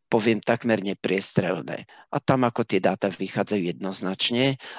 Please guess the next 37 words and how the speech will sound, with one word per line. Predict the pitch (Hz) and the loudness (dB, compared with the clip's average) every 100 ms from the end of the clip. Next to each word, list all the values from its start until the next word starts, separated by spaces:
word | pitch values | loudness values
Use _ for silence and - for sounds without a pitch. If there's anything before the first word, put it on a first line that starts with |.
| - | -6
a | - 107 - | 2 4 4
ja | 113 117 | 2 2
si | - 120 | 2 -2
myslím, | 113 107 | -2 -2
že | 104 107 | 2 2
ako | 110 | 0
civilizovaný | 107 110 107 104 98 101 101 101 95 | -4 0 2 0 0 2 4 2 0
svet, | - 95 98 - | -4 0 0 2
ako | 90 - 98 98 - - - _ _ _ _ | -2 2 2 2 -2 -16 -20 _ _ _ _
značná | - - 101 - 95 | -12 -6 -6 -4 -6
časť | 92 104 - - | -2 -2 -4 -2
pochopila, | 87 - 101 - 120 117 107 | -2 0 -2 2 4 6 4
ďalšia | 101 98 98 104 | 2 0 0 -2
časť | - 104 104 104 | -2 -2 -2 -4
ako | - 104 | -4 -4
bude | 104 107 | 0 0
nútená | 113 135 - 120 95 | 2 0 2 2 2
pochopiť, | - 95 - - 95 | -2 -4 -6 -6 -6
že | - 87 | -4 -4
inak | 78 - | -6 -8
to | - | -6
nejde. | 87 80 78 82 80 - - | -6 -6 -8 -10 -10 -16 -4
Takže | 123 123 135 | 0 2 2
ja | |
som | 127 139 | 2 0
taký | 120 - - | 0 0 0
umiernený | 147 143 127 123 117 101 | 2 6 6 4 2 2
optimista, | 110 - 120 117 - 110 104 - - - | 0 0 0 0 0 -2 -2 -8 -14 -8
aby | 107 107 | -2 0
som | 117 113 | 0 0
to | 107 | 0
zhrnul | - 98 110 101 | 0 0 0 0
veľmi | 101 104 104 | 2 2 0
stručne | - - 101 92 - 95 | -6 -4 -4 -2 -4 0
do | 90 92 95 | 0 0 -2
záveru, | 95 98 101 98 101 | 2 2 2 0 0
že | 98 95 | 0 -2